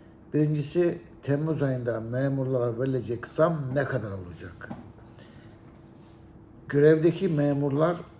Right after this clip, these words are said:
Ocak, Temmuz ve Temmuz, Aralık olmak üzere senede iki kere maaşlarını, e, zamlı alıyorlar. Zam oranları ise toplu sözleşmeye göre önceden belirleniyor.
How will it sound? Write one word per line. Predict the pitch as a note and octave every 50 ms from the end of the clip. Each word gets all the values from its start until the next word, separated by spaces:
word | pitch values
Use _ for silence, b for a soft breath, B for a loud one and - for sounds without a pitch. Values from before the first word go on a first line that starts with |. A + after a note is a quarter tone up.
| - - - - -
Ocak, | C3+ C#3 B2+ C3+ E3 E3 E3 - - -
Temmuz | D3+ C#3 C3+ C3+ C#3+ D3+ D3+ C3 C3
ve | C3 B2 A#2+
Temmuz, | - - B2+ B2+ C3+ C#3 D#3 D#3+ C#3+ C3 -
Aralık | - C3 C3+ C3 C3 C#3+ C#3 C#3 - -
olmak | A#2+ A#2+ B2 C3+ C#3+ C#3+ C#3 -
üzere | A2+ A2 A#2 B2 B2+ C3+
senede | B2+ - - - C#3 B2+ C3 B2+ B2 C#3+ -
iki | - - - - D3
kere | - - B2 A#2+ C#3 D3 D#3 - - -
maaşlarını, | - B2 C3 C3+ C#3 C3 A#2+ - - - B2+ B2+ B2 A#2+ A#2+ A#2 B2+ D3 E3 E3+ E3 - B B B B B B B B B B B B B B B B B - - - - -
e, | B2 B2 A#2 A2 G#2+ A2 G#2+ G#2+ A2+ - - - A2 - - - - - - - - - - - -
zamlı | G2+ G2+ G#2+ C#3 C3 C3+ C3+ C#3 D#3
alıyorlar. | C#3+ C3 A2+ G#2+ G2+ F2 F2 F2+ F#2+ - - - - - - - - - - - - - - - - - - - - - - - - - - - - - - B B B B B B B B B B B
Zam | - - - E3+ F3 E3+ E3
oranları | D3 C#3+ C3+ C#3 C3+ C3+ C3+ C3+ D3+
ise | D3 C3 B2 - D#3+ D#3 D#3 -
toplu | - - B2 - - - D3
sözleşmeye | D3+ - - C3 B2 A#2 B2+ B2+ A#2+ - - B2 C3+ C3+ C3
göre | A#2 A2 A#2+ B2+
önceden | C#3 - - A2+ A#2+ A#2 A#2 C3 B2 C3+ C3+ C3 B2+ A#2
belirleniyor. | A2+ G#2 G#2+ G#2+ G2 G2 G2 F#2+ F#2+ G#2+ B2 D3 D#3